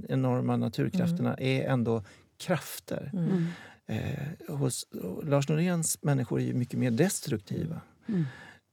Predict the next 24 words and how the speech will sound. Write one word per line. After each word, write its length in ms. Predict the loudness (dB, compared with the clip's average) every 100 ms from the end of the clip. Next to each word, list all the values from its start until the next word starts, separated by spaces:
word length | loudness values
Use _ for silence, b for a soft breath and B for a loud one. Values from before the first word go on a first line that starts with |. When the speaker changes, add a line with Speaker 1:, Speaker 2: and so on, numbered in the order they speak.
| -4
Speaker 1:
Och 100 | 2
det 80 | 6
kan 180 | 6 8
man 80 |
ju 60 | 6
också 180 | 4 0
se 180 | 0 0
som 160 | 2
en, 180 | 2 0
en 400 | 0 0 0 -2 -8 -4
världsbild 1000 | 2 4 2 -2 2 4 4 2 0 0
Speaker 2:
Mm. 120 | 0
Speaker 1:
eller 160 | 2 6
en 60 |
Speaker 2:
Visst. 60 | 6
Speaker 1:
bild 260 | 6 6
av 180 | 4 2
ett 220 | 0 -2
universum. 560 | -2 0 0 0 -2 -4
Men, 160 | -2 0
men 160 | 0
alltså, 240 | 0 -2 -2
Speaker 2:
Mm. 140 | 0
Speaker 1:
vi, 160 | 0